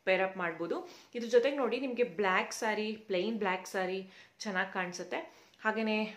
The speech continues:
plain red ಸ್ಯಾರಿ ಕೂಡ ಇದ್ರಲ್ಲಿ ಚೆನ್ನಾಗಿ ಕಾಣಿಸುತ್ತೆ. Even red cotton sarees ತ-, ಆ ಥರದ್ದು ಇದ್ರೆ ಚೆನ್ನಾಗಿ ಕಾಣಿಸುತ್ತೆ. And white, white and white ಅಷ್ಟೊಂದೇನು, ಆ, ಚೆನ್ನಾಗಿ ಕಾಣಿಸಲ್ಲ. So red and black ಹಾಕ್ಬೋದು. And, ಆ,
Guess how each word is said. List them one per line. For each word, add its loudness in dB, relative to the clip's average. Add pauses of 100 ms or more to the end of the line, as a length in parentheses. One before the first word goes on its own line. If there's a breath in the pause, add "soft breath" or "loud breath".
(120)
plain 2
red -2
ಸ್ಯಾರಿ 0
ಕೂಡ -4
ಇದ್ರಲ್ಲಿ -2
ಚೆನ್ನಾಗಿ -6
ಕಾಣಿಸುತ್ತೆ. -4
Even -4
red -4
cotton 0
sarees -6
ತ-, -10
ಆ 2
ಥರದ್ದು -4
ಇದ್ರೆ -6
ಚೆನ್ನಾಗಿ -8
ಕಾಣಿಸುತ್ತೆ. -6 (600 loud breath)
And 0
white, 2
white 2
and 4
white 2
ಅಷ್ಟೊಂದೇನು, -4
ಆ, -6
ಚೆನ್ನಾಗಿ -6
ಕಾಣಿಸಲ್ಲ. -4
So -4
red -4
and 0
black 0
ಹಾಕ್ಬೋದು. -6 (600 loud breath)
And, 4
ಆ, 8